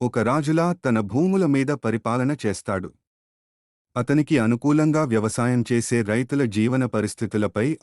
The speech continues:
అతనికి ఎలాంటి జాలి లేదు. గ్రామంలోని ప్రతి ఒక్క రైతు అతనిపై ఆధారపడాల్సి వస్తుంది. అతను నియమించిన నియమాలు రైతుల జీవితాల మీద పెద్ద భారం అవుతాయి. ఒక ఉదయం,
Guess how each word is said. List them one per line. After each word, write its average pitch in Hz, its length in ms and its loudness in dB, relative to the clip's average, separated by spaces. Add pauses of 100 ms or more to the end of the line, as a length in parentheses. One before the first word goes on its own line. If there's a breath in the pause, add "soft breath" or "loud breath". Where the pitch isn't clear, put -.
అతనికి 120 360 -2
ఎలాంటి 110 460 0
జాలి 98 340 -2
లేదు. 95 360 -2 (1080)
గ్రామంలోని 127 680 2
ప్రతి 135 400 0
ఒక్క 117 280 -2
రైతు 123 540 0
అతనిపై 120 580 0
ఆధారపడాల్సి 113 880 -2
వస్తుంది. 98 540 -4 (1040)
అతను 123 280 2
నియమించిన 120 600 2
నియమాలు 107 760 0
రైతుల 170 440 0
జీవితాల 110 580 0
మీద 107 320 0
పెద్ద 135 340 -4
భారం 113 440 -2
అవుతాయి. 92 500 -6 (1000)
ఒక 127 180 0
ఉదయం, 107 560 2